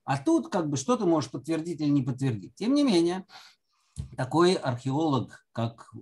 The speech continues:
Уильям, э, Олбрайт, которого я упоминал в прошлый раз, который копал здесь, в Израиле, в двадцатых годах, э, он стремился действительно подтвердить, подтвердить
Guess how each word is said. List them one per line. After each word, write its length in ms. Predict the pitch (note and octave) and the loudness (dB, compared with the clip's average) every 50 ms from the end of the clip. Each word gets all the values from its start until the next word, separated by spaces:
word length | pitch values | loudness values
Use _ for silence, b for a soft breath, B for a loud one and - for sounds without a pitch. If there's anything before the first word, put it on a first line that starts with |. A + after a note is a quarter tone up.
| - _ | -20 _
Уильям, 640 | - C#3+ A#2+ C3+ C#3+ D#3 D#3 D3 C#3 C3 A2+ A2+ - _ _ _ - | -16 -10 -8 -4 -2 0 0 2 2 2 0 0 -6 _ _ _ -20
э, 760 | C3+ C3 C3+ C3 B2+ B2+ B2 A#2+ A#2+ A#2+ A#2+ A#2 A#2 A#2+ - - | -16 -14 -10 -10 -8 -6 -6 -6 -6 -6 -6 -6 -8 -8 -8 -6
Олбрайт, 560 | C3+ C3+ B2 A2+ G#2+ A#2+ C#3 E3 F#3+ F#3+ - _ _ | -4 -2 0 0 0 0 -2 -2 -2 -4 -8 _ _
которого 280 | - C3 A#2 A#2 B2 B2 | -14 -12 -8 -6 -4 -2
я 120 | A#2+ A#2 | 0 0
упоминал 440 | A#2 A2+ - A#2 A#2+ B2 C3+ C#3 C3 | 0 -2 -2 -2 -2 0 0 0 -2
в 80 | B2 - | -2 -4
прошлый 340 | C3 A#2+ A2+ - A2+ G#2+ F#2+ | -6 -6 -6 -6 -8 -10 -8
раз, 380 | F#2 G#2+ C#3+ G3 G3+ - B B B B B _ _ | -2 0 2 2 2 0 B B B B B _ _
который 360 | - - A#2+ A#2+ - B2 B2+ | -6 -6 -2 0 2 2 2
копал 520 | A#2+ B2 C3+ B2 - D3+ D#3+ E3 D#3 C3 A#2 | 2 2 2 4 6 8 8 8 8 6 2
здесь, 300 | G2 G2+ A#2+ B2 A#2+ A#2+ | -2 -4 -4 -4 -2 -2
в 60 | A#2 | -4
Израиле, 540 | G#2+ G#2+ A2+ G#2 A2+ B2+ D3+ F3 G3 G3+ F#3+ | -4 -4 -4 -4 -2 -2 -2 -2 -2 -4 -4
в 80 | D3 | -4
двадцатых 440 | A#2+ G#2+ A2+ - D3 C#3+ B2+ B2 A2 | -6 -6 -4 -4 -4 -4 -2 -2 -4
годах, 540 | G#2+ G#2+ G2+ G2 B2 D#3 G3+ A3+ A3 - - b b b b _ _ | -4 -4 -4 -2 0 2 2 2 0 -4 -8 b b b b _ _
э, 380 | B2+ C3+ C3+ C#3 C3+ C3+ C3+ C#3 B2+ - | -4 0 0 2 2 2 2 0 -2 -4
он 260 | C#3 D3+ F#3+ B3 C4+ | -4 0 0 0 0
стремился 520 | B3 - A#3+ A#3 A3+ A3+ B3 B3+ A#3+ - A#3+ | 0 0 2 4 4 4 2 0 -2 -6 -6
действительно 1040 | A3 G#3 - - - A3 G3+ - G#3+ G#3 G3+ G3+ G3 G3 F#3+ F#3 F#3 F3+ F3 E3+ A#2 - _ _ _ | -6 -6 -6 -6 -6 -8 -6 -4 0 2 4 4 4 4 4 2 0 -2 -6 -8 -10 -14 _ _ _
подтвердить, 920 | - D3+ - - E3 E3 F3+ D#3+ D#3 D3 D#3+ F3 C3+ A#2+ - - - _ _ _ _ _ _ _ _ _ - | -6 -6 -4 0 4 4 4 4 4 4 4 4 2 2 -2 -10 -18 _ _ _ _ _ _ _ _ _ -4
подтвердить 960 | C3+ B2 B2 - D3+ D#3 D#3 C#3+ C#3 C#3 C#3+ A#3 C4 A#3+ - - - - | -4 -4 -2 0 0 2 2 2 2 2 2 2 0 0 -2 -10 -14 -16